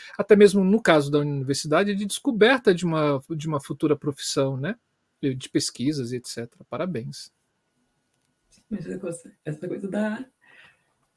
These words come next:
Speaker 2: da carreira mesmo. Então, tinha esse estímulo muito grande e eu quis também dar esse espaço pra esses alunos estarem lá, estarem trabalhando como maquiadores, estarem recebendo,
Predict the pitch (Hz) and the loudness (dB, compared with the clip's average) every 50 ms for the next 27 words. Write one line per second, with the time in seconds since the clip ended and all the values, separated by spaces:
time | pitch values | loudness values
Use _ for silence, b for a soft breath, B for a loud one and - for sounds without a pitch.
0 | _ - 196 160 170 170 - 247 254 190 190 180 190 196 185 180 175 165 165 175 | _ -6 -2 0 2 2 2 2 0 2 6 6 8 8 6 6 4 6 6 6
1 | 180 180 180 170 - 180 185 196 - - 233 226 254 311 277 - - 233 233 - | 6 4 0 0 0 0 0 0 0 0 2 4 4 4 2 2 2 0 0 0
2 | 226 214 - - - 220 214 208 208 208 202 202 196 196 220 220 208 208 202 185 | -4 -8 -6 -2 0 2 4 4 4 4 4 4 2 2 0 0 0 -2 0 0
3 | 185 185 196 208 226 233 - - - 196 196 202 208 202 - - 262 311 311 311 | 0 0 0 0 0 -2 -2 -4 -2 2 4 4 2 2 2 2 2 2 2 0
4 | - 269 233 220 208 208 214 226 220 196 180 185 196 240 254 262 254 - 233 - | -2 -2 0 2 2 2 2 0 0 0 2 2 2 2 2 0 -2 -4 -6 -6
5 | - - 208 208 220 220 - 233 226 220 - _ _ _ - - 214 214 220 220 | -2 0 0 0 0 0 -2 -4 -4 -6 -8 _ _ _ -4 0 0 2 2 2
6 | 214 220 208 208 202 208 202 196 190 190 196 202 202 202 - - 202 202 208 208 | 0 0 0 -2 0 0 0 0 0 -2 -2 0 -2 -2 -2 0 0 2 2 2
7 | 202 196 190 185 185 185 185 180 180 - 185 185 190 202 202 190 185 185 185 180 | 2 0 2 2 2 2 2 2 2 2 2 2 2 2 0 -2 0 0 0 0
8 | 180 - - 202 208 214 214 214 - 208 202 196 190 190 190 185 185 180 185 - | 0 0 0 0 2 2 0 0 0 -2 -2 0 0 -2 0 2 4 2 2 2
9 | - 190 196 202 - 202 202 - 214 196 190 185 185 180 180 180 180 180 180 180 | -2 -2 0 0 0 0 0 0 0 0 0 0 0 0 2 6 8 8 8 6